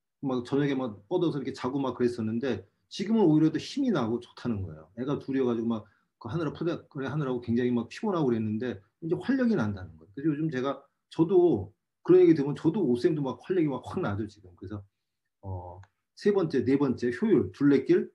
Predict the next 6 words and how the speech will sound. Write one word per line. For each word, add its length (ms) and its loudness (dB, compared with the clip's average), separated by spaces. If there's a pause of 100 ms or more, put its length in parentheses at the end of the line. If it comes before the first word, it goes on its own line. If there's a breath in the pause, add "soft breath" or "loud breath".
(140)
대충 360 -6
즐겁게. 520 -6 (640)
구체적으로 600 0
뇌과학에서 460 4
나와 240 -2
있습니다. 500 -8